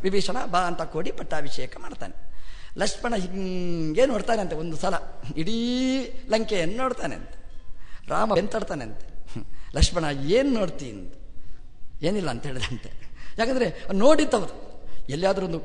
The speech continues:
ವಿಚಿತ್ರವಾದ ವಸ್ತು ಇದ್ರೆ ನಾವು ನೋಡ್ತಾ ಇದ್ದೇವೆ ಅಂತಂದ್ರೆ ನೀವು ಕೇಳ್ತೀರಿ, "ಬೇಕರಿ ನಿಮಗೆ?"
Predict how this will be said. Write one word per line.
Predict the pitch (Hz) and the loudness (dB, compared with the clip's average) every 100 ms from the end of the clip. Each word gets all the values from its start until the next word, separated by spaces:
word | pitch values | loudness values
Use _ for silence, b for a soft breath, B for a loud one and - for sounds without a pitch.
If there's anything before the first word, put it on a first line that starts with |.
| - | -4
ವಿಚಿತ್ರವಾದ | 143 202 - 220 185 | -4 -2 -2 0 -2
ವಸ್ತು | 165 156 - | -2 -4 -4
ಇದ್ರೆ | 160 151 131 - - - | -4 -2 -4 -6 -6 -2
ನಾವು | 180 185 | 0 2
ನೋಡ್ತಾ | 180 202 247 | 2 4 4
ಇದ್ದೇವೆ | 226 185 175 | 4 4 4
ಅಂತಂದ್ರೆ | 165 147 143 147 - - - - - | 4 2 0 -4 -4 -6 -8 -8 -4
ನೀವು | 175 | -2
ಕೇಳ್ತೀರಿ, | 185 175 123 - - 117 | 0 0 -2 -4 -4 -2
"ಬೇಕರಿ | 147 160 135 | -2 0 0
ನಿಮಗೆ?" | 127 120 127 | -2 -4 -6